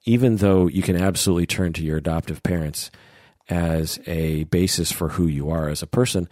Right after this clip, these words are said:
there's this question mark of, "Well, what about my biological parents? How much of, of me is in them?" And you'll hear people say this, you know, they'll say,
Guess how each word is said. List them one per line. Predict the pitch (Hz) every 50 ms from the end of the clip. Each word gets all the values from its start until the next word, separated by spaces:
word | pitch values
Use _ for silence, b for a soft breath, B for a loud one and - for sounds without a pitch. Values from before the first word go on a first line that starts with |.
| B B B B B B -
there's | - 113 107 -
this | 117 113 - - - - -
question | - 135 143 - - - 104 76
mark | 67 64 - - - -
of, | - 95 90 90 85 90
"Well, | 101 117 127 131 127 123 123 - -
what | - 110 131
about | 151 - - -
my | - 123
biological | 107 - 117 113 107 113 117 127 - - 87 78
parents? | - - 71 67 60 - - - - - - - - b b b b b b b b b b b b b
How | - - 110 117 123
much | 123 123 117 110 - - 107
of, | 98 92 92 87 87 - - - _
of | - 90 87 82 82
me | 92 101 101 101 98
is | 92 90 80
in | 87 85 80 78
them?" | 85 87 90 73 60 - - - _ _ _ _ _ _ _ _ -
And | 117 117
you'll | 120 120 117
hear | 117 127 147 156
people | 156 156 135 - 104 92
say | - - 117 123
this, | 117 90 60 - - -
you | 90 85
know, | 87 87
they'll | 82 90 85
say, | - - - 92 87 87 85